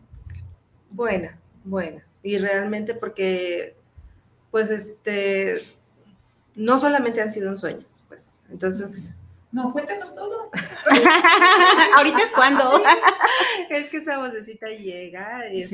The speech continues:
Speaker 1: este, y, pues, a veces yo decía, así como dice,
Speaker 3: Sí.
Speaker 1: o sea, "Estoy loca.
Speaker 3: Sí.
Speaker 1: ¿Qué, qué está pasando?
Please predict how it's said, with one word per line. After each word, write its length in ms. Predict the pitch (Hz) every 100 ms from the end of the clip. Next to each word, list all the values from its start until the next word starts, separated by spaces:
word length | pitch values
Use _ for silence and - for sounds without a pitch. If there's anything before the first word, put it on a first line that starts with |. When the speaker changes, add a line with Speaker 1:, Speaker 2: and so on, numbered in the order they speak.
| 190
Speaker 1:
este, 540 | 180 180 175 175 - -
y, 460 | - 220 214 202 196
pues, 200 | 196 202
a 80 | 190
veces 280 | 196 220 226
yo 80 | 226
decía, 560 | 226 226 233 220 202 - _ -
así 220 | 185 -
como 160 | 214 214
dice, 340 | 202 214 208
Speaker 3:
Sí. 360 | 185 202 190 202 _ _ _
Speaker 1:
o 20 |
sea, 120 | 190
"Estoy 220 | 190 220
loca. 460 | 220 226 370 190 - _
Speaker 3:
Sí. 320 | - - 190 190 233 -
Speaker 1:
¿Qué, 160 | 202 -
qué 60 | 220
está 200 | 214 226
pasando? 540 | 285 247 277 294 -